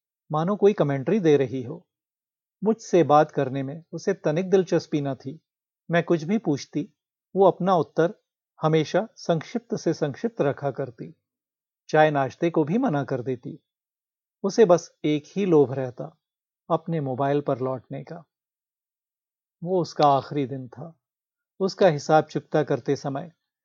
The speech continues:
मैंने उसे अपना एक दूसरा मोबाइल देना चाहा। "ये तुम्हारे लिए है।" मोबाइल अच्छी हालत में था। अभी तीन महीने पहले तक मैं उसे अपने प्रयोग में लाती रही थी। जब मेरे बेटे ने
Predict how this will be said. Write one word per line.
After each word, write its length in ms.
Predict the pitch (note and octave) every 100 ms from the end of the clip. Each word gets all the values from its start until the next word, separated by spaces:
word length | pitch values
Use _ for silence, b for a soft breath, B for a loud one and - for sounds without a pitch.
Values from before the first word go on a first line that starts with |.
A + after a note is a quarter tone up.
| _ -
मैंने 340 | D3+ C#3+ D#3 - _ _ _
उसे 220 | F3+ - G3+
अपना 240 | F#3 G3
एक 160 | G3+ E3
दूसरा 320 | D3+ - G3+
मोबाइल 380 | D#3 C3 C#3+ F3
देना 280 | D#3+ C#3 C3+
चाहा। 380 | C#3 A2+ D3 - _ _ _ _ _ -
"ये 320 | D3+ E3 - _ _ -
तुम्हारे 440 | C#3 G#2+ C3 D3
लिए 240 | G#3+ G#3 D#3+
है।" 220 | C3 C3 _ _ _ _ _ _ _ _ _ _ _ E3
मोबाइल 340 | D#3 D3+ D3
अच्छी 280 | C#3 - G3
हालत 320 | D#3 C3+ C3+ C#3
में 100 | C3+
था। 240 | - G3 _ _ _ _ _ _ -
अभी 200 | E3+ A3
तीन 280 | A3+ A3 A3
महीने 280 | E3+ D#3+ D#3
पहले 340 | C#3+ C3+ C#3
तक 160 | E3+ G3+ _ _ _ _ _
मैं 140 | D#3 E3
उसे 320 | C#3+ D3 G#3 - E3
अपने 260 | - F3+
प्रयोग 400 | - C#3+ C#3 E3+
में 120 | G#3+
लाती 340 | F#3+ C#3 - C3
रही 220 | B2+ B2+
थी। 300 | C3 D3 - _ _ _ _ _
जब 220 | D#3+ A3 E3+
मेरे 260 | E3+ F3
बेटे 340 | C#3 C3 D3 D#3
ने 200 | C3